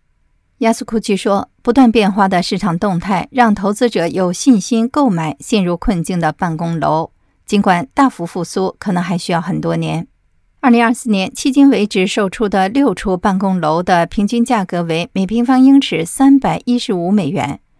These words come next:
二零二三年为每平方英尺两百八十三美元，而二零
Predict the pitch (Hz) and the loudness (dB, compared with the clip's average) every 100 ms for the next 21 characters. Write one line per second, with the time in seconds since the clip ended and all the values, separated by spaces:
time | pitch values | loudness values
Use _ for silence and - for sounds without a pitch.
0 | _ - 214 220 202 - 202 196 170 170 | _ 2 4 4 2 0 0 0 0 -2
1 | 165 180 - 190 180 208 208 202 202 208 | -2 -4 -2 -4 0 -2 0 0 0 -2
2 | 175 165 - 170 185 226 175 147 214 202 | -4 -6 -6 -2 -2 0 -2 -2 -6 -4
3 | 190 - 254 247 156 143 139 143 _ _ | -6 -2 0 2 0 -2 -4 -6 _ _
4 | _ _ 233 233 - 294 233 208 | _ _ 0 0 0 2 2 2